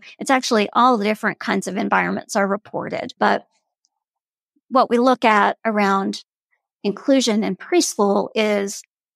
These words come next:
the percentage of children that receive their services or,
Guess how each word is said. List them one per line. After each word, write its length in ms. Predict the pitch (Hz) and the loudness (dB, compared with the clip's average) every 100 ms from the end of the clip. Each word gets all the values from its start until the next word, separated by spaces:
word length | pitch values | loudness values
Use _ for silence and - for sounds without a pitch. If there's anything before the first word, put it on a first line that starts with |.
| _ _ - | _ _ -16
the 380 | 202 226 233 240 | 0 2 2 0
percentage 560 | - 208 - 254 247 233 | -6 -6 0 0 0 -2
of 100 | 208 | -6
children 520 | - 226 220 214 202 | -2 0 2 0 2
that 240 | 208 202 - _ _ _ - | 2 0 -2 _ _ _ -6
receive 480 | 226 220 - 262 262 | -6 -4 0 0 0
their 100 | 277 | -4
services 1160 | - - 262 285 311 - 311 302 320 - - - | -4 0 0 2 -2 0 -2 -2 -4 -10 -14 -2
or, 160 | 262 | 0